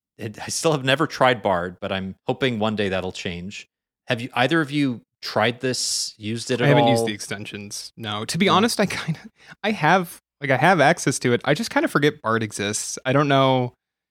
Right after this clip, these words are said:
Speaker 2: if that's, uh, part of this is that, like, the account that Chrome defaults to is not the account that I signed up for Bard with.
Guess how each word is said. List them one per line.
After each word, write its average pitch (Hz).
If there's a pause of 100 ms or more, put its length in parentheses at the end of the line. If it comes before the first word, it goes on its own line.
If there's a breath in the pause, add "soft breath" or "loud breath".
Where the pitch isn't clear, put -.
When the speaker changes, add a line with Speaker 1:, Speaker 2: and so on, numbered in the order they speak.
(200)
Speaker 2:
if 117
that's, - (300)
uh, 104 (200)
part 170
of 180
this 170
is 131
that, 120
like, 104
the 92
account 107
that 98
Chrome 110
defaults 104
to 101
is -
not 95
the 98
account 98
that 90 (260)
I 95
signed 98
up -
for 104
Bard 90
with. 104